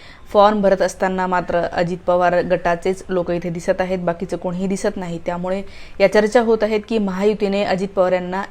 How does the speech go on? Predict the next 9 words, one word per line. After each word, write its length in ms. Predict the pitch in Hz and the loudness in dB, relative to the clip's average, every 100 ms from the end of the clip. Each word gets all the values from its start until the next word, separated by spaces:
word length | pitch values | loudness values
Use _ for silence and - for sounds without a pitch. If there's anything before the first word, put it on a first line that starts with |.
| - | -4
एकटं 380 | 202 - 214 | -4 0 0
पाडलं 420 | 220 202 180 180 180 | 0 -2 0 0 -2
आहे 220 | 170 170 | -2 -2
का? 260 | 170 180 151 - - - - - | 2 2 2 -2 -16 -14 -10 0
आणि 340 | 196 208 226 247 - | 2 2 -2 -6 -2
ते 60 | 208 | -2
पाडलं 400 | 208 196 185 208 - | 4 4 4 2 2
असूही 340 | - - 233 233 | -2 0 0 2
शकतं 400 | 226 202 202 | 0 2 4